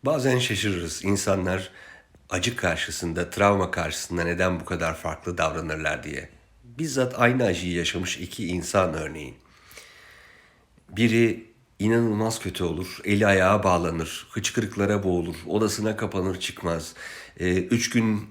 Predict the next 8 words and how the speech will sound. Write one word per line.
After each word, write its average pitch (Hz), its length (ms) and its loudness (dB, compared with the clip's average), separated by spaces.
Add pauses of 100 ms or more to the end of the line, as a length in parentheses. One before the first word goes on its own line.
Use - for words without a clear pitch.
ölü 104 240 4
gibi 95 240 0
gezer, 82 560 -2
mesela 82 380 0
sevgilisi 78 460 -4
terk 82 240 -2
etti 76 260 -12
diyelim. 73 260 -6